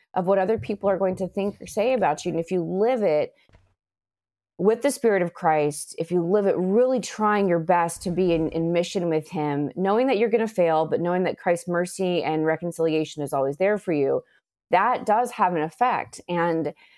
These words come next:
I have just, uh, I have really started to embrace, um, this part of my life where I need those holy affirmations. I need to embrace my scripture and not just read it silently to myself, that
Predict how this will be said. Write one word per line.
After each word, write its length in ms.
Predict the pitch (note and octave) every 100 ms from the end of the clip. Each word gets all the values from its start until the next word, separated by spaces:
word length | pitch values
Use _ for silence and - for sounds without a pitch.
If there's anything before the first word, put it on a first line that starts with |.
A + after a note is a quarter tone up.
| _ _ -
I 140 | F#3 B3
have 200 | C#4+ A#3
just, 800 | G#3 F#3+ F3+ F3 - - - - -
uh, 420 | E3 D#3 D3 C3 -
I 160 | - A3+
have 160 | A#3+
really 640 | F3+ F3+ G3 A3 A#3 A3+ G3+
started 400 | - F#3 F3+ E3+
to 160 | F3
embrace, 720 | E3 D#3 E3 D#3+ D#3 D3+ - - -
um, 540 | E3 D#3 D3+ C#3 F3+ E3 _ - -
this 360 | E3 F3 E3 -
part 220 | - F3
of 140 | E3 E3
my 160 | D#3+
life 400 | D#3 D#3+ D#3+ E3
where 400 | D#3 D3 D3 C3 _ - - -
I 200 | F#3 G3
need 380 | F#3 F3+ F3+
those 460 | E3 E3 D#3 D3+ - _ _ _
holy 580 | G3 F3+ F3 F3 E3 E3
affirmations. 1000 | D#3 D#3 D#3+ D#3 D3+ D3 D#3 D3 D3 D3 -
I 240 | D#3+ E3 E3+
need 280 | E3 E3 D#3
to 200 | - E3
embrace 600 | D#3+ D3+ D#3 D#3+ E3 F#3+
my 140 | E3
scripture 420 | D#3+ E3+ D3+ -
and 140 | D#3 E3
not 180 | D#3+
just 200 | E3 E3
read 160 | E3+ E3
it 120 | -
silently 500 | - E3 D#3+ D#3 D#3
to 140 | E3 F3
myself, 600 | D#3 D#3 E3 D3+ D3+ -
that 240 | D3 C#3+